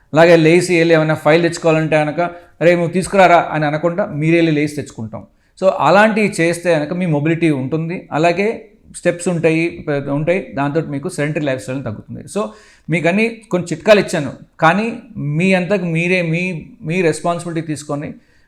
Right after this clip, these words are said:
మీకున్న సర్కమ్‌స్టాన్సెస్‌లో నేను ఎలా చేసుకుంటే నాకు సెడెంటరీ లైఫ్ స్టైల్ లేకుండా చేసుకోగలుగుతానని మీరు ఆలోచించుకోవాలి. So that is very important. అలాగే ఇందాక మేము చెప్పినట్టు స్ట్రెస్, స్ట్రెస్ అనేది చాలా ఇంపార్టెంట్, కంట్రోల్ చేసుకోవాలి.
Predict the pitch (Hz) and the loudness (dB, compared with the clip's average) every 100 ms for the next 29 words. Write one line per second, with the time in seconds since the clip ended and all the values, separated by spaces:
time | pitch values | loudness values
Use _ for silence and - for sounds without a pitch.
0 | - 143 202 220 214 180 175 175 165 151 | -4 0 2 4 4 2 0 -2 -2 -4
1 | 147 139 - 170 - - _ _ 139 175 | -4 -10 -6 -8 -8 -16 _ _ -2 0
2 | 196 170 196 196 175 - 165 156 180 156 | 4 6 6 4 -2 -4 -6 -2 -2 0
3 | 156 160 190 196 - 151 165 180 165 147 | -2 -2 -4 -6 -6 -4 -2 -2 2 2
4 | 147 170 151 139 131 139 175 170 139 - | 2 -2 -2 -2 -4 -6 -6 -6 -10 -6
5 | 135 127 135 139 165 156 - 120 117 113 | -6 -4 -6 -6 -6 -6 -6 -8 -8 -10
6 | - 113 101 101 - _ _ _ _ _ | -12 -12 -12 -14 -20 _ _ _ _ _
7 | 165 156 170 143 151 165 139 123 117 117 | 2 2 2 2 2 2 0 -4 -4 -12
8 | - _ _ 127 156 156 160 165 143 160 | -14 _ _ 2 4 4 2 -2 0 0
9 | 156 151 139 - 156 143 170 - - 139 | 0 -4 -6 -4 -4 -4 -10 -12 -4 -4
10 | - - _ - - 151 175 165 156 165 | -4 -12 _ -4 -2 -2 -4 -2 -4 -2
11 | 131 147 151 139 143 143 151 - 127 131 | -2 0 0 0 -2 -4 -8 -10 -8 -8
12 | 120 117 - 123 117 | -8 -8 -8 -12 -12